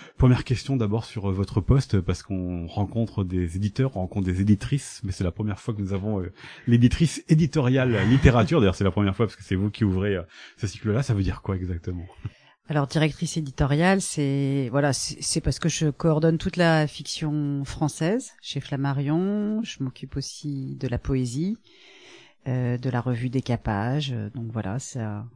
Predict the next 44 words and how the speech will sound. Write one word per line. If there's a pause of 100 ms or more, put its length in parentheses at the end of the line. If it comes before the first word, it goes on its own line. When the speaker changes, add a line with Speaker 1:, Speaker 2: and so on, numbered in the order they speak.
(100)
Speaker 2:
ça
englobe
tout
ça
et
on
a
quand
même
pas
mal,
une
grosse
production,
euh,
annuelle. (160)
Speaker 1:
Dont
Olivier
Adam,
que
vous
avez
embarqué
avec
vous,
euh, (400)
en
changeant
de
maison
d'édition,
euh,
pour
arriver
chez
Flammarion,
euh,
il
y
a
dix
ans,
hein,
d'ailleurs.